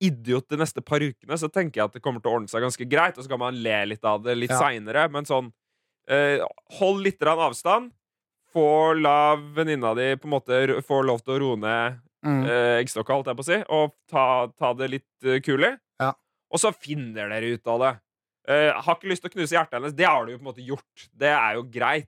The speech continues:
Speaker 1: Det ku-,
Speaker 2: Men det er
Speaker 1: det
Speaker 2: jo
Speaker 1: er
Speaker 2: det du
Speaker 1: jo
Speaker 2: må.
Speaker 1: Ja, ja,
Speaker 2: Det
Speaker 1: ja,
Speaker 2: er mye
Speaker 1: det
Speaker 2: verre hvis du hadde lata som at, eh, du ikke hadde årsak til å knuse hjertet.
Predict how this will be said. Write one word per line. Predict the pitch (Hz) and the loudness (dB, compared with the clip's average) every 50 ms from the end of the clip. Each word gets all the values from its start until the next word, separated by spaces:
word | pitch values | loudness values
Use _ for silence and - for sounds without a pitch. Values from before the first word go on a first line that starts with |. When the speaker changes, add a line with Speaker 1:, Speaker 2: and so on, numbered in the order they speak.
| _ _ _ | _ _ _
Speaker 1:
Det | _ 123 143 151 _ | _ -8 -8 -6 _
ku-, | - | 0
Speaker 2:
Men | 185 196 | 0 2
det | 175 214 | 4 4
er | 220 | 4
Speaker 1:
det | 185 175 | 6 6
Speaker 2:
jo | 165 | 6
Speaker 1:
er | 151 - | 4 4
Speaker 2:
det | - 156 160 | 2 0 0
du | - | 0
Speaker 1:
jo | 127 127 | 0 2
Speaker 2:
må. | 123 160 202 226 214 175 135 107 - _ _ - | 2 4 4 6 4 2 0 -4 -12 _ _ 0
Speaker 1:
Ja, | 214 240 294 | 2 4 4
ja, | 247 170 120 92 | 4 2 0 -2
Speaker 2:
Det | - - 113 | -4 0 2
Speaker 1:
ja, | 175 180 | 4 4
Speaker 2:
er | 185 | 4
mye | 202 202 208 | 4 4 4
Speaker 1:
det | 220 220 | 6 6
Speaker 2:
verre | 202 185 180 175 | 4 2 2 -2
hvis | 180 175 - | -4 -4 -2
du | 185 | -2
hadde | 170 170 185 190 | 0 0 2 2
lata | 190 185 165 139 120 - - 131 | 4 4 2 2 -2 -6 -10 -10
som | - 147 143 143 | -8 -8 -6 -6
at, | 147 143 _ - | -6 -8 _ -8
eh, | 160 156 147 147 147 147 | -6 -2 0 0 0 0
du | 143 151 165 165 | -2 -2 -4 -4
ikke | 143 - 135 131 | -2 -2 -2 -2
hadde | 139 151 | -2 0
årsak | 151 143 127 - 131 131 | 0 -2 0 0 -4 -4
til | - 143 135 | -4 -4 -4
å | 131 | -4
knuse | - - 139 127 104 117 | -2 -2 -2 -2 0 0
hjertet. | 120 113 110 - 208 220 202 135 | -2 -2 0 2 2 2 2 0